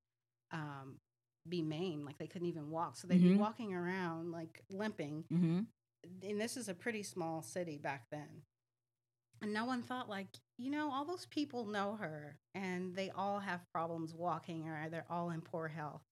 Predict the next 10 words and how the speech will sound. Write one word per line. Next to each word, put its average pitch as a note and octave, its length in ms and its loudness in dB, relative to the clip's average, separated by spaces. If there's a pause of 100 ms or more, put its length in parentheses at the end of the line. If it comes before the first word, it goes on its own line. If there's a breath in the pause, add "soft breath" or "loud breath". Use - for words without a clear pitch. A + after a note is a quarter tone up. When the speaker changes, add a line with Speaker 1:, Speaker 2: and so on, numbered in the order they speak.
(140)
Speaker 2:
Uh-huh. F3 360 8
Speaker 1:
So G3+ 440 2 (140)
even D4 400 2
that, A3 460 2
like, G#3 280 0 (320)
you A#3+ 220 -4
know A#3+ 240 0
Speaker 2:
<laughs> - 60 -4
Like, - 220 2
uh, F#3 160 8